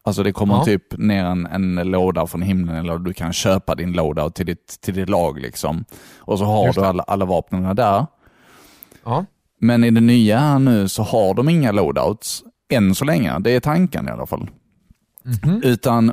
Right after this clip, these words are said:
Speaker 1: man ska då gå till en, en sån, sån här köpstation, och då får varje person i laget köpa sina vapen.
Speaker 2: Ja, okej.
Speaker 1: Nej, jag, nej, jag tror inte att det kommer bli så omtyckt, alltså.
Speaker 2: Nej.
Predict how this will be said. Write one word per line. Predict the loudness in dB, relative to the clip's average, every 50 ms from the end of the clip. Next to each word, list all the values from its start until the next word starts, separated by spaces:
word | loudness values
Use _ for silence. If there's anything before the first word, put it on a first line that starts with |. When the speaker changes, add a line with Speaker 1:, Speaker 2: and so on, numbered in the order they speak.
| 4 2
Speaker 1:
man | 4 4 2 0
ska | 0 0 2
då | 2 2 2
gå | 2 2 2 4 4 2
till | 0 0 0 0 2
en, | 2 2 0 0
en | 0 0 0 0 0 0
sån, | 0 -2 0 0
sån | 2 0
här | 0 0
köpstation, | -2 0 0 2 2 2 0 -4 -4 -4 -4 -2 -2 0 0 2 2 0 0
och | -2 -2 -2 0 2 2 2 2 0 0
då | 0 0 2 2 2 0
får | -4 -4 -2 -2 -2
varje | -2 0 0 0 2 2 2 2 2 2 2 2 0 -2
person | -2 -2 -4 -4 -2 0 0 0 0 0 -2
i | 0
laget | 0 0 0 0 -2 -4 -6 -6
köpa | -6 -2 0 0 2 0 0 -2 _ -6 -6 -6
sina | -2 -2 0 0 0 0
vapen. | 0 0 0 -2 -2 -6 _ -6 -6 -4 -4 -6 -8 _ _ _ _ _ _ _ _ _ _ _ _ _ -4
Speaker 2:
Ja, | -2 0 0 0
okej. | -2 -4 _ _ -16 -8 -4
Speaker 1:
Nej, | -4 -4
jag, | -4 -6 -6 -6 -4
nej, | -2 -2 -2
jag | -2 -2
tror | -2 0 2 4 4 4
inte | 4 2 0
att | 0
det | 0 0
kommer | 0 2 2
bli | 2 2 2
så | 2 2 2
omtyckt, | 4 2 2 0 -2 -4 -6 -4 -6
alltså. | -6 -6 -6 -8 -10 -14 -16 _ _ _ _ _ _ _ _ _ _ _ -6
Speaker 2:
Nej. | -2 0 0 2 2 2 2 0 0 0 0 0 -2 -2